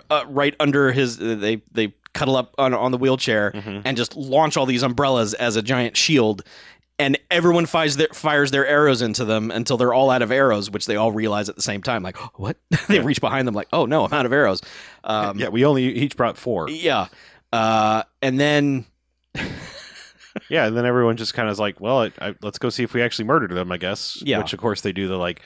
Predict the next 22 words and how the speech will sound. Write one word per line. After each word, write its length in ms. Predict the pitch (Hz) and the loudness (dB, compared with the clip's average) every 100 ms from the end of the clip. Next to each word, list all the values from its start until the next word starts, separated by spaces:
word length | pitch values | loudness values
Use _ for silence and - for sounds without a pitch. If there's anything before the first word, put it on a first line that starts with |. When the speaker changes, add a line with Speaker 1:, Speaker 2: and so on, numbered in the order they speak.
| - - | -20 -6
Speaker 2:
explode 520 | - - 185 196 180 | -2 0 2 4 6
out 120 | 175 | 4
of 80 | 165 | 4
umbrellas. 540 | 170 143 131 117 101 156 | 2 2 0 -2 -4 -6
Speaker 1:
Mm-hmm. 320 | 135 160 170 - - - - _ _ 190 | -4 -2 -2 -6 -18 -20 -20 _ _ -4
Speaker 2:
It's 140 | 180 | 2
not 160 | 208 131 | 2 2
that 180 | 135 | 0
spectacular, 460 | - 98 92 - 95 | -2 -4 -4 -2 -4
but, 140 | 104 | -2
I 40 | 104 | -2
mean, 120 | 104 | -4
it's 80 | 98 | 0
kinda 160 | 254 | 2
Speaker 1:
No. 60 | 147 | 4
Speaker 2:
like, 160 | 98 135 | 4 2
it's 120 | 123 | 0
like, 140 | 233 | 0
"Ha 120 | - 185 | 0 0
ha, 220 | 196 139 | 2 2
we're 140 | 156 | 2
fine." 440 | - 131 127 98 | 0 0 0 -2